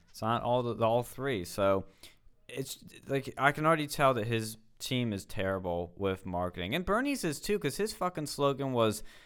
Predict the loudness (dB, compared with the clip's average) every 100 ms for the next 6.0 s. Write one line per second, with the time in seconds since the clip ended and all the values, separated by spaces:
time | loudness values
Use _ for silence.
0 | _ _ _ _ _ -6 -2 -2 -2 -4
1 | -2 0 -2 -4 -4 -4 -2 4 6 6
2 | 2 4 2 0 0 0 -2 -6 -14 _
3 | -2 0 0 -4 -12 -14 -20 _ _ _
4 | _ _ -10 -6 -2 0 0 2 0 2
5 | -4 -2 -2 0 -2 -4 -4 -2 -4 -6